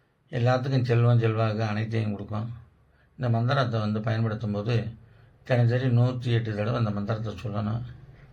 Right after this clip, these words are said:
இதுக்கு எந்திரம் இல்லை அப்படின்றதுனால ஒரு எந்திரத்தை வாங்கி வச்சு, இது கருப்புசாமி ஃபோட்டோவை வாங்கி வச்சு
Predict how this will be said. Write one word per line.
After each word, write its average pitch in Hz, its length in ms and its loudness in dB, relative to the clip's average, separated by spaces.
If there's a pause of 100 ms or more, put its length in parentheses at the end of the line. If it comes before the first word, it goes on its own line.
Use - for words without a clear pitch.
இதுக்கு 120 260 -2
எந்திரம் 123 460 2
இல்லை 113 220 2
அப்படின்றதுனால 104 640 -4 (600)
ஒரு 113 160 0 (100)
எந்திரத்தை 123 460 0
வாங்கி 104 220 -2
வச்சு, 98 300 -8 (200)
இது 113 120 2 (640)
கருப்புசாமி 120 560 0
ஃபோட்டோவை 104 680 -2
வாங்கி 101 300 -4
வச்சு 117 200 -2